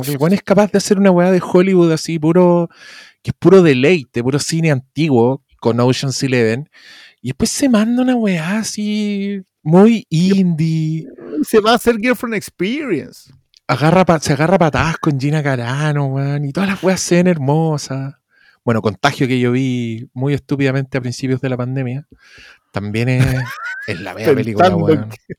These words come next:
Speaker 1: Ay, es que esa wea también, en
Speaker 2: No,
Speaker 1: todas
Speaker 2: pero,
Speaker 1: las escenas,
Speaker 2: pero
Speaker 1: un weón actuando así increíble.
Speaker 2: Pero mira, mira ahí, po, se-,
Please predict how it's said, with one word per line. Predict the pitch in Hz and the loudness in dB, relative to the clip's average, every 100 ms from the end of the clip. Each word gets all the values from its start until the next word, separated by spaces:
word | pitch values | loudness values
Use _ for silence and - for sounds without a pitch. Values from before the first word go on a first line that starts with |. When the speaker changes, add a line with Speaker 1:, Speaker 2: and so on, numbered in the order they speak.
| 220 - | -8 -6
Speaker 1:
Ay, | 123 113 | -6 -8
es | - | -4
que | 143 | -4
esa | - 123 | 0 0
wea | 131 135 | 2 0
también, | 120 123 147 | -2 -2 -2
en | 117 | 2
Speaker 2:
No, | 160 | 2
Speaker 1:
todas | 208 | 4
Speaker 2:
pero, | 233 | 4
Speaker 1:
las | 226 | 4
escenas, | 240 233 | 4 6
Speaker 2:
pero | 214 | 4
Speaker 1:
un | 196 | 2
weón | 220 | -2
actuando | - 214 214 | 0 2 4
así | 190 202 | 2 0
increíble. | 185 156 120 104 117 _ _ _ _ _ - | -2 -4 -4 -10 -16 _ _ _ _ _ -8
Speaker 2:
Pero | 139 151 | 2 4
mira, | 170 208 208 214 | 4 4 4 2
mira | 160 202 208 | 2 0 2
ahí, | 269 | 0
po, | 214 139 123 | -2 -2 -2
se-, | - 160 | -2 -6